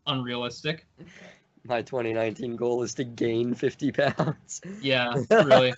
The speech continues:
Speaker 1: Um, and eat better food is a part of it,
Speaker 2: Yeah.
Speaker 1: where a lot of people who need to lose weight cut out certain foods from their diet.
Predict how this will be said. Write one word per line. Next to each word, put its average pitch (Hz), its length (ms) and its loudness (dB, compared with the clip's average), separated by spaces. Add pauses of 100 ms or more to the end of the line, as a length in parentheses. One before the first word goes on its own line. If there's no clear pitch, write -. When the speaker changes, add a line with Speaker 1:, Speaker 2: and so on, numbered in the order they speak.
(420)
Speaker 1:
Um, 151 520 2 (1080)
and 170 380 2 (720)
eat 180 220 0
better 170 240 2
food 165 200 0
is 147 120 -2
a 147 60 -4
part 165 260 0
of 135 100 -2
it, 123 180 -8 (460)
Speaker 2:
Yeah. 135 100 -2
Speaker 1:
where 139 420 2 (520)
a 156 80 -8
lot 139 180 2
of 143 60 -6
people 151 320 -2
who 147 140 -4
need 143 120 -2
to 139 60 -2
lose 147 320 -2
weight 127 360 -2 (320)
cut 143 160 0
out 143 200 0
certain 139 340 -6
foods 143 260 -4
from 139 140 -4
their 123 120 -6
diet. 139 460 0